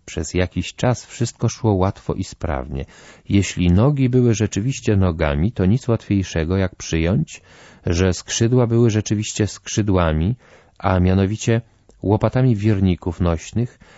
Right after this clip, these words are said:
ramiona zaś były ich ramionami mechanicznymi. A jeśli to wszystko, skrzydła, ramiona, nogi i stopy, naszkicować razem z fragmentem cylindrycznego korpusu, to otrzymamy twór, którego wygląd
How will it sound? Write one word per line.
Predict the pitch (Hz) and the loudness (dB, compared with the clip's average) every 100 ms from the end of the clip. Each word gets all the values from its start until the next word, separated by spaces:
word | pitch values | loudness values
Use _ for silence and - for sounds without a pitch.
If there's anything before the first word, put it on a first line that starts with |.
| - | -4
ramiona | 101 104 107 113 110 | 0 2 2 2 2
zaś | 110 101 | 0 0
były | 117 117 | 0 0
ich | - - 123 - - | -2 -4 -8 -6 -4
ramionami | 98 98 98 92 95 | 2 4 4 4 4
mechanicznymi. | 104 104 113 120 - - 85 - - _ _ _ _ _ _ _ _ - - | 2 0 0 0 -2 -4 -4 -4 -12 _ _ _ _ _ _ _ _ -20 -10
A | - | -2
jeśli | 95 107 - 120 | 2 2 2 2
to | 143 131 | 2 0
wszystko, | - 131 - - 80 | 0 0 -4 -10 -10
skrzydła, | - - 113 87 78 | -10 0 0 0 -2
ramiona, | 82 92 104 85 78 | 2 4 4 2 2
nogi | 90 101 101 113 | 2 2 -2 -4
i | |
stopy, | - - 101 - | -8 -2 -2 -2
naszkicować | 78 82 - 90 123 113 - | -6 -6 -6 -4 0 -2 -2
razem | 90 107 110 87 73 | 0 2 2 0 -4
z | - | -6
fragmentem | 85 85 95 113 107 90 | -4 0 2 0 0 -2
cylindrycznego | - 104 98 90 87 82 - 113 90 | 0 0 2 0 -2 -4 -2 0 -2
korpusu, | - 80 - 156 - 156 | -2 -8 -2 -2 0 0
to | 120 | 0
otrzymamy | 113 - 113 131 110 | 0 -2 2 4 2
twór, | - - 123 175 202 | -2 0 2 2 0
którego | - 120 107 98 | -2 0 2 2
wygląd | 104 98 113 185 - | 0 0 0 0 -2